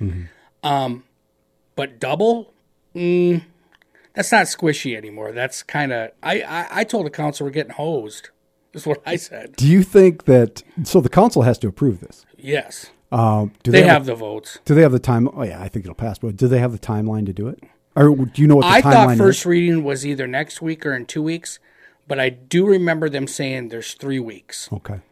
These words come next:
Speaker 1: So it's
Speaker 2: So,
Speaker 1: soon.
Speaker 2: oh, yeah. And within three weeks, there'll be the second reading.
Speaker 1: Will we have a better idea, uh, a better breakdown on those numbers by the time they vote?
Speaker 2: Well, they've been asking a lot of questions about that. That, I'm glad you brought that up, too.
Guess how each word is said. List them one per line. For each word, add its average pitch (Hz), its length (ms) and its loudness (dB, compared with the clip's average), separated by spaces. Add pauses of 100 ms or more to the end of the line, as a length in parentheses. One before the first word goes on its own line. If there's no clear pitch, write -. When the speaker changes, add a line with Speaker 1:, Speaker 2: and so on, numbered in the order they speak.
(160)
Speaker 1:
So 196 100 6
it's - 100 0
Speaker 2:
So, 170 100 2
Speaker 1:
soon. 165 340 6 (520)
Speaker 2:
oh, 160 120 -4
yeah. 131 260 -6
And 147 180 -14
within 180 320 0
three 175 200 2
weeks, 156 320 -2
there'll 139 120 -8
be 131 100 -8
the 120 80 -10
second - 360 -14
reading. - 260 -20 (300)
Speaker 1:
Will 151 320 6
we 165 340 0
have 151 300 0
a 131 80 2
better 135 380 0
idea, 127 460 2 (400)
uh, 107 340 -4
a - 40 -10
better 127 220 0
breakdown 123 520 -2
on 139 100 0
those 151 180 0
numbers 160 380 -2
by 143 220 0
the 143 80 -4
time 156 240 -4
they 156 100 -4
vote? 160 360 -4
Speaker 2:
Well, 135 100 -8
they've 165 180 0
been 185 140 0
asking 190 340 0
a 185 80 -2
lot 185 140 0
of 185 80 -4
questions 208 380 -6
about 131 240 -8
that. 131 300 -10 (360)
That, 180 260 -6
I'm 165 120 -4
glad 180 280 0
you 170 80 -6
brought 151 300 -4
that 135 220 -4
up, 120 180 -14
too. 151 360 -2